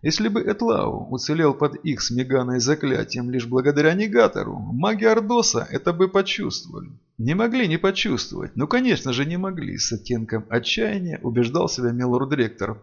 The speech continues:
потому что в противном случае всякая борьба вообще становилась совершенно бесполезной. В руках Инквизиции абсолютное оружие, позволяющее разгромить мятежных магов в считанные дни.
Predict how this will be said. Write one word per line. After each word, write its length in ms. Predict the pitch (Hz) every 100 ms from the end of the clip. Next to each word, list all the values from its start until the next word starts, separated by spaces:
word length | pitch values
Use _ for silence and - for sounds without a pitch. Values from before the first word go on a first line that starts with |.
| _
потому 340 | - - 240 240
что 240 | - 208
в 80 | 202
противном 440 | 175 185 214 214
случае 520 | 202 226 226 - 120
всякая 460 | 123 - 165 170 175
борьба 400 | 175 202 185 120
вообще 440 | 120 139 151 220 180
становилась 560 | - 127 127 131 123
совершенно 520 | 120 131 143 165 165
бесполезной. 760 | 165 180 - 208 156 - - - _ _
В 120 | 107
руках 360 | 123 135 196 208
Инквизиции 720 | 208 208 220 226 226 - 117
абсолютное 680 | 120 117 170 190 190 208 -
оружие, 440 | 101 110 - 90
позволяющее 840 | - 123 151 202 220 196 - 151 131
разгромить 520 | 131 127 147 175 175
мятежных 540 | 151 156 160 160 160
магов 400 | 202 208 156 131
в 20 |
считанные 480 | 110 160 156 175 180
дни. 400 | 185 151 - -